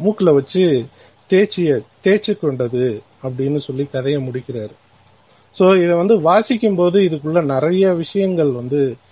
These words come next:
சின்ன சின்ன விஷயங்கள், நம்ம வந்து குறியீடுங்கள்லாம் சொல்றோம் இல்லையா,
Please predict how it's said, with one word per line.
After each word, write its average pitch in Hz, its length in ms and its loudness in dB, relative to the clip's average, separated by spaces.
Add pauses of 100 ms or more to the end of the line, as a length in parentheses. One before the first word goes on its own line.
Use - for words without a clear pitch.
(200)
சின்ன 202 260 2
சின்ன 180 240 -2
விஷயங்கள், 156 640 -2
நம்ம 135 220 -4
வந்து 160 260 -4
குறியீடுங்கள்லாம் 156 840 0
சொல்றோம் 139 340 -6
இல்லையா, 113 320 -10